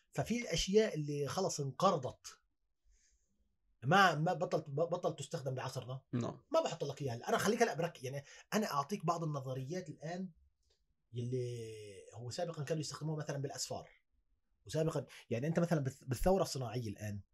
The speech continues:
Speaker 1: الثورة الصناعية بطل موضوع الخف ال-، المرقع اللي أنت تيجي تلفه. مين هلا بعد بي-، مثلًا هو بيلبس خف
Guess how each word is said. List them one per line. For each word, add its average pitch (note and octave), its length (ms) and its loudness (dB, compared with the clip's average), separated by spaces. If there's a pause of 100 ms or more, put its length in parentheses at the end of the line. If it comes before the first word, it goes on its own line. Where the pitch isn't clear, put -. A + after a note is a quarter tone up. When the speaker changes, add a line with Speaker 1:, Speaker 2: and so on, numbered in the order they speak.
(120)
Speaker 1:
الثورة C3+ 220 -2
الصناعية A2+ 520 -4 (520)
بطل C#4 360 4
موضوع G3+ 280 2
الخف - 500 -4
ال-، B2 220 -6
المرقع C3+ 720 -2
اللي A#2 200 -6
أنت D#3 140 -4
تيجي C3+ 220 -4
تلفه. C#3+ 440 -4
مين D3+ 140 4
هلا G#3+ 120 2
بعد B2+ 120 -2
بي-، A#2+ 160 -6
مثلًا B2+ 240 -2
هو A2 140 -8
بيلبس G#2+ 380 -2
خف - 380 -6